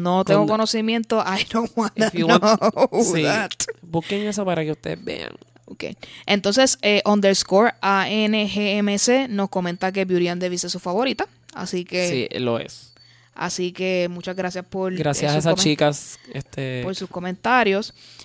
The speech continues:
Speaker 1: Este, y ella también nos indica en nuestro post de la pizza que su pizza favorita es New York Style Cheese or Pepperoni.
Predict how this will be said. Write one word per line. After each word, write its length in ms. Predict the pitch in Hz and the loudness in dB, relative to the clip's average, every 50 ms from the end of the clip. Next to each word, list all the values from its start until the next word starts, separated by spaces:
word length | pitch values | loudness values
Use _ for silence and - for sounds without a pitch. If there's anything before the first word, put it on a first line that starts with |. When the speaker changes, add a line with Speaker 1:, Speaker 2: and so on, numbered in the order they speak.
| _ - | _ -4
Speaker 1:
Este, 720 | - 190 202 202 - _ _ - 208 208 202 202 208 202 185 | 0 2 2 2 0 _ _ 0 2 4 4 4 4 4 2
y 140 | 160 208 202 | 2 2 2
ella 180 | 202 202 202 214 | 2 2 2 2
también 280 | 226 233 247 254 247 | 0 0 0 -2 -4
nos 140 | 254 254 254 | -2 -2 -2
indica 320 | 262 254 247 247 240 254 247 | -2 -2 -2 -2 0 0 0
en 60 | 247 | 0
nuestro 260 | 247 233 - 262 226 | 0 0 0 0 2
post 220 | - 196 202 208 214 | 2 2 0 0 0
de 80 | 214 | -2
la 100 | 220 220 | -2 -2
pizza 300 | 214 214 233 226 254 247 | -2 -2 -2 -2 -2 -2
que 120 | 220 202 202 | -2 -4 -4
su 140 | - 208 185 | -2 -4 -4
pizza 280 | 185 180 175 175 190 185 | -2 -4 -4 -4 -4 -6
favorita 540 | - 208 202 208 208 208 214 214 208 220 214 | -4 -2 0 0 2 2 2 0 0 0 0
es 80 | 208 | 0
New 180 | 208 196 196 190 | 0 0 0 0
York 280 | 190 185 190 190 196 202 | 0 0 -2 -2 -2 -4
Style 420 | - - - - 190 196 196 190 196 | -6 -6 -2 0 0 2 2 0 0
Cheese 320 | - - 196 190 190 - - | -2 -4 -4 -4 -4 -4 -2
or 180 | - 196 190 185 | 0 0 0 0
Pepperoni. 720 | - 180 180 185 190 208 214 190 185 185 202 269 320 | -4 -8 -6 -4 -4 -2 -2 -2 -2 -4 -4 -6 -6